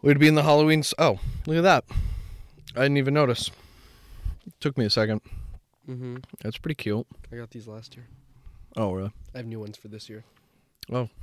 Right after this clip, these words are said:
Speaker 2: Break those out later.
Speaker 1: Oh, gotcha. Gotcha. Well,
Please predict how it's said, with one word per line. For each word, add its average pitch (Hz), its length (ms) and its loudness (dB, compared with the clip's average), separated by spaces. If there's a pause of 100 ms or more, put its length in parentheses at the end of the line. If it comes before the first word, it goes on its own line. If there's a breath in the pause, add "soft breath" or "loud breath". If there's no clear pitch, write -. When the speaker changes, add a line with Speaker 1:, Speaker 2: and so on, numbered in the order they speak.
(100)
Speaker 2:
Break 104 160 -12
those 107 180 -16
out 117 140 -20
later. 107 260 -18 (240)
Speaker 1:
Oh, 90 160 -8
gotcha. 92 380 -10 (180)
Gotcha. 87 320 -10 (2000 loud breath)
Well, 113 240 -2